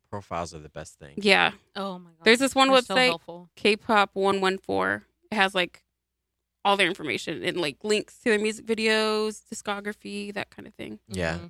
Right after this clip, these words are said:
Speaker 1: And you
Speaker 2: That's
Speaker 1: can look
Speaker 2: really
Speaker 1: up each
Speaker 2: helpful.
Speaker 1: member's
Speaker 3: Wikipedia
Speaker 1: birthday.
Speaker 3: is also good.
Speaker 2: Mm-hmm.
Speaker 1: I've never used Wikipedia.
Speaker 2: I use it
Speaker 3: That,
Speaker 2: sometimes
Speaker 3: that's almost
Speaker 2: for survival shows.
Speaker 3: all the time
Speaker 1: Never
Speaker 3: for me,
Speaker 1: once.
Speaker 3: at the very least.
Speaker 1: Never once looked at Wikipedia.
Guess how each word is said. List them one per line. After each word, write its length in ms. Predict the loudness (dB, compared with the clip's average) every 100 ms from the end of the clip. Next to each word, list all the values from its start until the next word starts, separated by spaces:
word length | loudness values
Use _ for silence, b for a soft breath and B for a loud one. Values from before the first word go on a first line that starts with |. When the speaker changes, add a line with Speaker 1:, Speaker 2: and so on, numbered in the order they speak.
| -4
Speaker 1:
And 100 | 0
you 80 | 2
Speaker 2:
That's 60 |
Speaker 1:
can 80 | 2
look 100 | 2
Speaker 2:
really 100 | 2
Speaker 1:
up 40 | 0
each 80 | -4
Speaker 2:
helpful. 140 | -2
Speaker 1:
member's 200 | -2 0
Speaker 3:
Wikipedia 120 | 0 8
Speaker 1:
birthday. 500 | 8 8 6 6 6
Speaker 3:
is 40 | 4 0
also 100 | -8
good. 280 | -8 -12 -14 _ _
Speaker 2:
Mm-hmm. 460 | 0 0 -2 -8 -8
Speaker 1:
I've 120 | -4
never 140 | -4 -2
used 220 | -6 -4
Wikipedia. 720 | -8 -8 -16 -16 -14 -16 -16 _ _ 2
Speaker 2:
I 40 |
use 140 | 4
it 40 | 6
Speaker 3:
That, 140 | 6
Speaker 2:
sometimes 420 | 6 4 0 0
Speaker 3:
that's 220 | -2 0 0
almost 400 | -4 -6 -10 _
Speaker 2:
for 120 | 0 2
survival 400 | 4 4 4 0
shows. 160 | -4
Speaker 3:
all 340 | 2 2 2 -2
the 100 | -8
time 480 | -16 -20 -20 -20 -12
Speaker 1:
Never 180 | -10 -6
Speaker 3:
for 120 | -6 -6
me, 240 | -6 -6
Speaker 1:
once. 60 | -8
Speaker 3:
at 40 |
the 40 | -12
very 240 | -16 -16
least. 320 | -18 -20 -20
Speaker 1:
Never 320 | -6 -2 -2 -4
once 280 | -10 -10 -14
looked 180 | -14
at 60 | -16
Wikipedia. 540 | -16 _ _ -20 -20